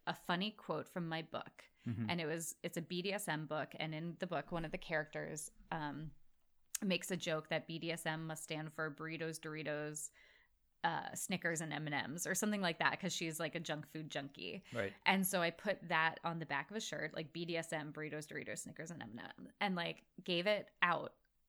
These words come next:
Speaker 1: to twenty
Speaker 2: Mm-hmm.
Speaker 1: people for free. And I was
Speaker 2: Right.
Speaker 1: just like, "Could you wear this on the day of the signing?"
Speaker 2: Mm-hmm.
Speaker 1: Like, you get a free T-shirt, but
Speaker 2: Yeah.
Speaker 1: all I'm asking is Saturday,
Speaker 2: Yep.
Speaker 1: you wear this around.
Speaker 2: And you're part of an inside club. Like, you're on the ground floor. You're,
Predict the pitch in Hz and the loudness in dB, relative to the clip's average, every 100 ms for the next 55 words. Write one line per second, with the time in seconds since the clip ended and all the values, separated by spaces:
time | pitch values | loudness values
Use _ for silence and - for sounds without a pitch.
0 | _ _ - - 190 160 156 143 - _ | _ _ -8 -4 -2 -2 -4 -6 -10 _
1 | - - 220 202 190 185 185 185 - _ | -12 -6 -2 0 2 2 0 -4 -10 _
2 | 120 113 113 143 - 160 - - - - | -2 0 0 -2 -2 -4 -4 -6 -6 -14
3 | _ - - 180 175 175 - 170 165 - | _ -8 -2 0 0 0 2 2 2 -2
4 | 202 190 226 196 165 156 139 165 185 - | 0 0 -2 2 2 2 0 -2 -4 -6
5 | - - 165 165 170 165 147 147 - - | -6 -2 -2 0 -2 0 -2 -2 -4 -2
6 | 359 - - - - 107 107 107 - 180 | -2 -2 -8 -10 -4 -2 -2 -4 -2 -2
7 | 175 180 160 151 - 233 240 214 220 240 | 0 0 2 0 0 -2 0 -2 0 0
8 | - - 175 170 214 208 185 - 175 165 | -2 0 4 6 6 4 2 0 -4 -2
9 | - 160 170 185 254 254 233 110 185 185 | 4 6 6 -2 -2 -2 0 -2 0 -2
10 | 170 170 165 160 - 151 143 - - - | 2 0 0 -2 -2 -4 -6 -8 -14 -6
11 | 123 135 131 139 135 120 113 - 113 117 | 0 0 6 6 6 2 0 -2 0 2
12 | 107 - - 120 107 113 _ _ 104 - | 2 0 -4 -2 -2 -6 _ _ -8 -2
13 | 123 120 120 110 110 107 - 117 98 101 | 2 2 2 2 0 0 0 0 2 0